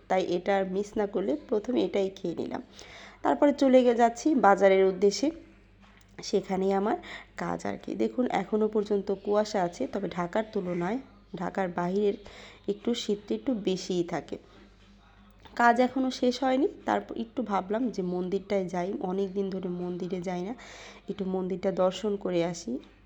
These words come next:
এই যে প্রিয় চিরচেনা জায়গা, কতবার যে এখানে এসেছি, কতবার এখানে বসে থেকেছি, কিন্তু এখন ওইভাবে মানে ভৈরবেই আসা হয় না, আর এখানে আসা তো হবে দূরের কথা।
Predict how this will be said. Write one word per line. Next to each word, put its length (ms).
এই 280
যে 80
প্রিয় 400
চিরচেনা 580
জায়গা, 400
কতবার 580
যে 160
এখানে 380
এসেছি, 440
কতবার 640
এখানে 340
বসে 360
থেকেছি, 580
কিন্তু 260
এখন 680
ওইভাবে 500
মানে 140
ভৈরবেই 560
আসা 300
হয় 240
না, 120
আর 140
এখানে 320
আসা 240
তো 140
হবে 240
দূরের 380
কথা। 320